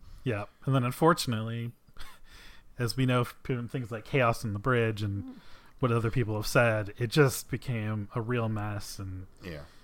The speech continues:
Speaker 3: Without getting into it, Gene's lawyer was a very disruptive influence and
Speaker 1: Yes.
Speaker 3: alienated virtually anybody
Speaker 1: Everyone
Speaker 3: that got
Speaker 1: that was
Speaker 3: remotely close to Gene Roddenberry.
Speaker 1: Exactly.
Speaker 3: And, and
Speaker 1: He's
Speaker 3: clearly viewed Dorothy and David Gerrold as threats.
Speaker 1: As threats, yeah, which is ridiculous, but whatever.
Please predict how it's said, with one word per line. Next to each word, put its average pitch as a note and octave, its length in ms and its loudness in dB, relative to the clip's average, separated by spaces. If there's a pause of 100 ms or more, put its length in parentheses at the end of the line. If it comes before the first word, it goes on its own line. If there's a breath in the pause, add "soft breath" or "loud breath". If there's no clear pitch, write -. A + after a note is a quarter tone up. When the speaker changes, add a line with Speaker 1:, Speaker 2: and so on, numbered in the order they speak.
(120)
Speaker 3:
Without G2 440 -2
getting F#2 260 -2
into F2 280 -6
it, D#2 100 -8
Gene's F2+ 340 -8
lawyer D#2+ 400 -4
was D2+ 220 -10
a D2+ 140 -8
very D#2+ 360 -8
disruptive D#2+ 680 -8
influence D#2 800 -10
and D2+ 300 -12
Speaker 1:
Yes. E2 140 -10
Speaker 3:
alienated D2+ 520 -6
virtually D#2+ 480 -8
anybody F2+ 360 0
Speaker 1:
Everyone A#2+ 420 4
Speaker 3:
that A2 60 -2
got G#2 60 -6
Speaker 1:
that A2 80 -4
was F2 100 -4
Speaker 3:
remotely G2 260 0
close F2 300 -4
to E2 80 -10
Gene D#2 200 -10
Roddenberry. D2+ 500 -6 (180)
Speaker 1:
Exactly. A2 560 -4
Speaker 3:
And, F2 180 -4 (140)
and E2+ 360 -4
Speaker 1:
He's A#2 120 -4
Speaker 3:
clearly G#2 480 2
viewed E2+ 400 -4
Dorothy E2+ 580 -2
and D2+ 240 -4
David D2 300 -6
Gerrold D2 360 -6
as - 140 -12
threats. - 500 -6
Speaker 1:
As - 140 -2
threats, B2 460 0
yeah, G#2+ 320 0
which G2+ 160 -2
is C3 120 0
ridiculous, A2 600 -6
but A#2 160 -12
whatever. F#2+ 480 -14